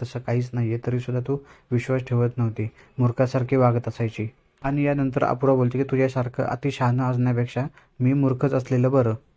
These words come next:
यानंतर शशांक खूप भडकतो आणि तिला बोलतो की, "माझी तुझ्याशी बोलण्याचीच इच्छा नाहीये, जा तू इथून." आणि यानंतर हे दोघेही एकमेकांपासून दूर जाताना दाखवले आहेत.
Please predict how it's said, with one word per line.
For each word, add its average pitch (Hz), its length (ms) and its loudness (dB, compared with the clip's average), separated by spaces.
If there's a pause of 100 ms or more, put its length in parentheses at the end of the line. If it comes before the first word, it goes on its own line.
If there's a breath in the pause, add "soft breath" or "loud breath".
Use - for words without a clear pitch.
(140)
यानंतर 123 420 2 (300 loud breath)
शशांक 131 280 -4
खूप 135 140 -2
भडकतो 127 320 0
आणि 123 160 2
तिला 127 140 0
बोलतो 120 300 -2
की, 135 240 -4 (360 soft breath)
"माझी 123 240 2
तुझ्याशी 131 400 -2
बोलण्याचीच 123 580 0
इच्छा 131 220 -2
नाहीये, 110 360 0 (300)
जा 135 120 4
तू 131 140 0
इथून." 120 280 -2 (220)
आणि 135 280 0
यानंतर 135 420 0
हे 127 140 0
दोघेही 127 440 2
एकमेकांपासून 127 760 -2
दूर 135 140 4
जाताना 127 420 0
दाखवले 123 380 -2
आहेत. 120 180 0